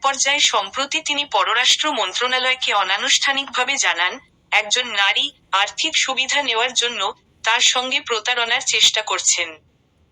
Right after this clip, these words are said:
তাকে বিভিন্ন হুমকি দিচ্ছেন। এরপরই নড়েচড়ে বসে পুলিশ। স্বরাষ্ট্র মন্ত্রণালয়ের নির্দেশে পুলিশ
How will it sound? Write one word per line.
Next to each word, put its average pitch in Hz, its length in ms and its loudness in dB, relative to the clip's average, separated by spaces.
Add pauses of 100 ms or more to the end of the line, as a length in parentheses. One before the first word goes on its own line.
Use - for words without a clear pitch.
(240)
তাকে 220 320 2
বিভিন্ন 262 520 -2
হুমকি 269 380 -2
দিচ্ছেন। 208 520 0 (400)
এরপরই 285 540 2
নড়েচড়ে 240 560 2
বসে 254 340 2
পুলিশ। 202 400 0 (460)
স্বরাষ্ট্র 254 720 2
মন্ত্রণালয়ের 277 760 0
নির্দেশে 240 540 2
পুলিশ 240 340 -2